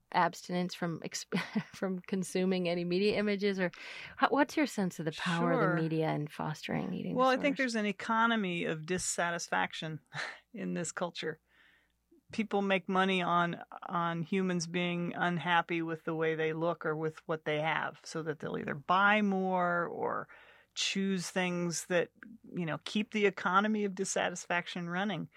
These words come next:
Speaker 2: Once folks start looking at that, they have more power over their choices.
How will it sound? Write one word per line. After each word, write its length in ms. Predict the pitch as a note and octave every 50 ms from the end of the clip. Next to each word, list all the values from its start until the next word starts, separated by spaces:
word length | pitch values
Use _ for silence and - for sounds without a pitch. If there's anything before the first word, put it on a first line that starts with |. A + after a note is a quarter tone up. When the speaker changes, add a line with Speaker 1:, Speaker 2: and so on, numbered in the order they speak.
| - - - - _ _ -
Speaker 2:
Once 420 | A#3+ C4 D4 - - - - - - _ _ _ _
folks 340 | - - A#3 A3 G#3 - -
start 240 | - G#3+ G3 -
looking 420 | E3+ E3+ F#3 G3 - - A#3 A#3+ B3
at 140 | A#3+ B3 A#3
that, 340 | A3+ A#3+ B3 A#3+ - -
they 140 | G3 G3 F#3+
have 300 | F#3 G3 G3 F#3 F3+ -
more 340 | G3 F#3+ F#3+ F#3+ G3 G3 F#3+
power 540 | - - G3 F#3 F#3+ F#3+ F#3+ F#3+ F#3+ F3+ F3
over 120 | E3 E3+
their 140 | D#3+ E3 D#3+
choices. 680 | D#3+ - - F#3 F3+ F#3 - - A#3+ B3 A#3+ - -